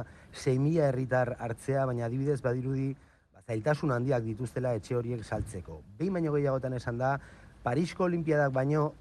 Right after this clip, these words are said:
banlieuaren edo periferiaren Olimpiadak izango direla, denborak esango du,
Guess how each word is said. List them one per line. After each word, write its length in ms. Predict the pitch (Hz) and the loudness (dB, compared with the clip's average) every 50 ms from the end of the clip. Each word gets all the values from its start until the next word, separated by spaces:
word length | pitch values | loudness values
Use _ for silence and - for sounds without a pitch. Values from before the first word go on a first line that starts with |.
| 123 | -4
banlieuaren 800 | 113 127 127 127 127 135 165 170 160 156 139 127 135 139 143 131 | 0 0 2 2 2 2 4 4 6 6 6 4 2 0 0 0
edo 160 | 117 127 131 131 - | 0 0 -2 -2 -2
periferiaren 640 | - 120 113 151 143 - 156 139 143 135 135 147 143 | -4 -2 -2 0 2 2 2 2 2 2 2 2 0
Olimpiadak 680 | 123 120 127 131 139 123 127 120 113 117 131 156 - | 0 0 0 -2 0 0 0 0 0 0 -2 -2 -4
izango 360 | 117 107 - 120 117 113 110 101 | -8 -8 -8 -6 -6 -6 -6 -6
direla, 460 | 104 98 101 107 120 127 143 160 156 151 90 90 | -6 -6 -6 -6 -4 -4 -4 -6 -8 -10 -10 -8
denborak 420 | 101 104 117 127 120 123 123 120 110 | -6 -2 0 0 0 0 -2 -4 -6
esango 260 | - 120 117 117 107 | -6 -4 -4 -4 -2
du, 180 | 101 110 123 | -4 -4 -6